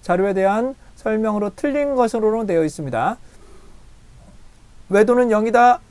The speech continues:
범위는 십이다. 편차의 총합은 영이다. 평균과 중앙값은 십으로 동일하다라고 되어 있습니다.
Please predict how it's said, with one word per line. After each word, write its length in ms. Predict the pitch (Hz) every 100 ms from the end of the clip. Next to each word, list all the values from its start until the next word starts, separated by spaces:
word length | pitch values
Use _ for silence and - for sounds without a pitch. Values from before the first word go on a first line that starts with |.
| - -
범위는 340 | 180 202 214
십이다. 680 | 202 240 185 202 165 202 285 269 - - - -
편차의 560 | - 240 - 247 240
총합은 440 | - 247 233 240 220
영이다. 400 | 180 214 202 - - -
평균과 680 | 220 220 220 220 220 220 220
중앙값은 640 | 190 190 190 196 190 208
십으로 400 | 202 214 214 208
동일하다라고 1000 | - 190 190 196 202 190 - - 170 175
되어 140 | 160 151
있습니다. 440 | 143 135 131 107